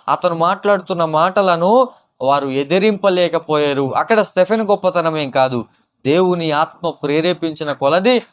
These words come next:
అతను మాట్లాడగలిగాడు. కాబట్టి మనం కూడా దేవుని బిడ్డలంగా ఎప్పుడైతే పరిశుద్ధాత్మ చేత నింపబడతామో మనలో నూతనమైన ధైర్యం మనం పొందుకుంటాం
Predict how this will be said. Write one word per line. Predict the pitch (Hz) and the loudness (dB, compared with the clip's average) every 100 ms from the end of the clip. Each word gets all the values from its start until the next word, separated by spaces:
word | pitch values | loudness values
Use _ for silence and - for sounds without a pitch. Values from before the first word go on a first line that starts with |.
| _ | _
అతను | 139 135 139 | -4 -2 -2
మాట్లాడగలిగాడు. | 135 143 147 160 139 131 127 123 117 113 - _ | 0 -2 0 -2 0 0 -2 -2 -4 -6 -12 _
కాబట్టి | 180 226 240 220 | 0 0 2 0
మనం | 185 208 240 | 2 0 0
కూడా | 220 202 | 0 0
దేవుని | 175 202 208 | 2 2 2
బిడ్డలంగా | 180 165 160 147 156 202 - - - | 0 0 0 0 0 0 -4 -10 -2
ఎప్పుడైతే | 170 240 254 247 233 | 0 4 4 4 2
పరిశుద్ధాత్మ | 220 185 185 226 190 202 208 208 202 | 2 0 0 -2 2 0 0 -2 0
చేత | 196 | 0
నింపబడతామో | 185 160 165 208 185 170 165 156 151 139 131 131 _ _ 135 | 0 -2 -2 0 0 -2 -2 -4 -2 -2 -2 -8 _ _ _
మనలో | 139 165 208 214 208 | -2 0 0 0 0
నూతనమైన | 156 175 175 180 170 160 147 | -2 -4 -2 -2 0 -2 -2
ధైర్యం | 120 147 196 220 | 0 0 2 0
మనం | 196 170 | -2 -4
పొందుకుంటాం | 156 151 151 151 139 139 127 | -6 -8 -6 -6 -2 -2 -2